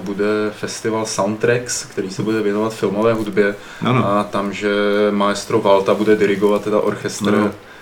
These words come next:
Speaker 1: a bude hrát, celý symfoniák teda bude hrát hudbu z Kingdom Come.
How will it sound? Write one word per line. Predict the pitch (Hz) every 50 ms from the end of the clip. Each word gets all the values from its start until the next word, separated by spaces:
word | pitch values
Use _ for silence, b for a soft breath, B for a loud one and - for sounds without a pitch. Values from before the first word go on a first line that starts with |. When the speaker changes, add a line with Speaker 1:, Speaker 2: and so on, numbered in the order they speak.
| B B -
Speaker 1:
a | 92
bude | 92 107 110 110 107
hrát, | 107 107 104 104 95 101 107 107 - - - - - - - - - - - -
celý | - - 104 98 107 107
symfoniák | - - 107 101 - 117 110 104 101 107 107 -
teda | 107 107 104
bude | 104 110 107 104
hrát | 101 107 98 98 101 101
hudbu | 104 98 101 110
z | 110 -
Kingdom | - 104 101 104 113 127 123
Come. | 101 90 82 85